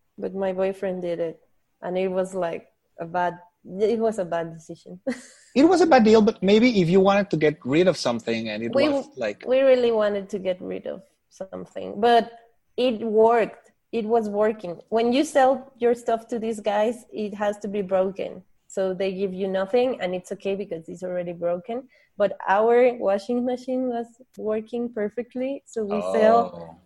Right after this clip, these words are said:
Speaker 1: for nothing to a stranger. I prefer to sell it to a friend or, or give it away to a friend. But anyway, it
Speaker 2: Oh,
Speaker 1: was
Speaker 2: okay.
Speaker 1: like,
Speaker 2: <laughs>
Speaker 1: we don't want the washing machine in the middle of the kitchen.
Speaker 2: <laughs> That's the thing.
Speaker 1: Yeah.
Speaker 2: Okay, so, okay, back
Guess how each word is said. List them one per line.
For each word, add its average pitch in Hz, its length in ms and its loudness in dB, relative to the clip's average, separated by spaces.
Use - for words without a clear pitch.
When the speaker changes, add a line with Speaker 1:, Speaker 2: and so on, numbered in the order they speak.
Speaker 1:
for 254 140 0
nothing 214 560 0
to 233 100 -2
a 240 60 -4
stranger. 185 480 -2
I 202 100 -2
prefer 196 360 -8
to 190 60 -16
sell 190 140 0
it 185 140 -6
to 190 100 -10
a 175 60 -10
friend 170 260 -4
or, 165 100 -8
or 175 80 -12
give 170 200 -10
it 165 160 -6
away 160 260 -8
to 170 120 -12
a - 80 -20
friend. 165 160 -16
But 180 100 -6
anyway, 190 460 2
it 254 120 -2
Speaker 2:
Oh, 254 100 2
Speaker 1:
was 254 100 2
Speaker 2:
okay. 226 100 2
Speaker 1:
like, 190 180 0
Speaker 2:
<laughs> 139 120 -6
Speaker 1:
we 226 60 -6
don't 220 180 0
want 208 220 2
the 196 80 0
washing 196 300 -2
machine 185 420 -6
in 185 360 -6
the 185 100 -8
middle 180 280 -4
of 175 140 -8
the 175 160 -12
kitchen. - 260 -20
Speaker 2:
<laughs> 208 640 2
That's 107 200 0
the 226 60 -6
thing. 175 220 0
Speaker 1:
Yeah. 185 260 -10
Speaker 2:
Okay, 131 460 2
so, 113 440 0
okay, 127 220 0
back 143 380 2